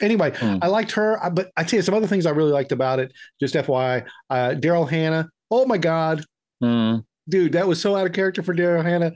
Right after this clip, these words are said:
Speaker 2: <laughs> Yeah, well.
Speaker 1: Amazing. I thought Michael Madsen was amazing. Uh,
Speaker 2: Yeah, see, I didn't like him in it. I, I,
Speaker 1: Oh, I
Speaker 2: I,
Speaker 1: di-, I
Speaker 2: I
Speaker 1: did. I liked
Speaker 2: No,
Speaker 1: him.
Speaker 2: not me. Yeah, I didn't
Speaker 1: Yeah.
Speaker 2: like him at all in it.
Speaker 1: Yeah.
Speaker 2: I, I got him, I got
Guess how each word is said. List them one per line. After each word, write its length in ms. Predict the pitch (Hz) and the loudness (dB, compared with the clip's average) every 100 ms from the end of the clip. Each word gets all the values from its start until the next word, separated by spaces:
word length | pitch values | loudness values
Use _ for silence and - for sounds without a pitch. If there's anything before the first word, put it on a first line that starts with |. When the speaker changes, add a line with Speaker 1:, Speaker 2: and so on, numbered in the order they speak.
| - | -8
Speaker 2:
<laughs> 140 | - | -4
Yeah, 60 | - 135 156 165 | -2 0 2 2
well. 100 | 160 | 2
Speaker 1:
Amazing. 340 | 170 165 170 165 - - - | 2 2 0 -4 -12 -14 -4
I 80 | 151 | 0
thought 240 | 175 165 | 0 0
Michael 300 | 156 151 147 | 0 0 -2
Madsen 480 | 135 139 147 165 151 | 0 0 0 0 0
was 100 | 143 | 0
amazing. 720 | 139 143 143 147 147 147 143 - - - _ - | 2 0 0 0 -2 -2 -6 -10 -20 -20 _ -2
Uh, 80 | |
Speaker 2:
Yeah, 220 | 131 123 - | 2 2 0
see, 200 | - 143 | 0 2
I 60 | |
didn't 160 | 151 127 | 2 2
like 180 | 107 110 | 2 0
him 100 | 104 95 | 0 0
in 100 | 90 | 0
it. 160 | 85 - | -4 -6
I, 40 | - | -2
I, 220 | 107 113 | 0 2
Speaker 1:
Oh, 80 | - - | 2 2
I 40 | - | 2
Speaker 2:
I, 40 | |
Speaker 1:
di-, 120 | 220 196 | 0 0
I 80 | 190 | 0
Speaker 2:
I 40 | |
Speaker 1:
did. 340 | 156 165 117 - _ _ | 0 0 -2 -6 _ _
I 60 | 151 | 0
liked 240 | 135 107 101 | 2 2 2
Speaker 2:
No, 80 | |
Speaker 1:
him. 60 | 98 | 0
Speaker 2:
not 160 | 107 104 | 0 0
me. 200 | 98 90 | -2 -2
Yeah, 200 | 104 95 | -2 0
I 20 | |
didn't 100 | 101 | 0
Speaker 1:
Yeah. 100 | 147 | 0
Speaker 2:
like 100 | - | -2
him 80 | 95 | -2
at 60 | 95 | -2
all 220 | 95 98 | 0 0
in 60 | 95 | -2
it. 100 | - - _ - - | -4 -8 _ -20 -8
Speaker 1:
Yeah. 220 | 147 131 120 | -2 0 2
Speaker 2:
I, 60 | |
I 60 | 113 | 0
got 200 | 110 107 | 0 0
him, 420 | 107 110 104 107 | 0 2 2 0
I 120 | - 107 | -2 0
got 180 | 110 | -2